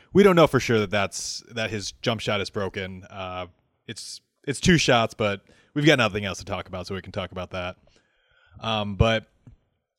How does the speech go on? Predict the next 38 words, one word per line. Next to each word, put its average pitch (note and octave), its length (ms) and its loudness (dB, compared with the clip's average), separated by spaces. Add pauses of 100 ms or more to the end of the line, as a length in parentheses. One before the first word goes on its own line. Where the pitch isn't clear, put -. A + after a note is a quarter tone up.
I C3 120 -2
do F3 140 8
agree D3 220 6
with C3+ 140 4
you B2+ 120 4
on, A2 200 0
on A2 140 -2
Halliburton. G2 600 -2
I G2 40 -2
think G2+ 180 -4
I G2 120 2
was, F#2+ 300 -4
uh, F#2 380 -4
we G2+ 120 -6
had G2 120 -2
this F#2 120 -8
conversation F#2+ 480 -6
a F#2 40 -6
while F#2+ 220 0
ago F#2 120 0
that F#2 140 -2
I'm F#2+ 200 -2
really G2+ 200 2
high G2 260 2
on F#2 100 0
his F#2+ 140 0
passing G#2 400 4
ability. C3+ 400 8 (160)
You G#2 140 -2
know, F#2+ 120 2
I F#2+ 60 4
watched G2+ 280 6
some G#2+ 140 2
of G2 100 2
his F#2 120 0
highlights, G#2 440 4
and, F2+ 260 0
and F#2 240 -6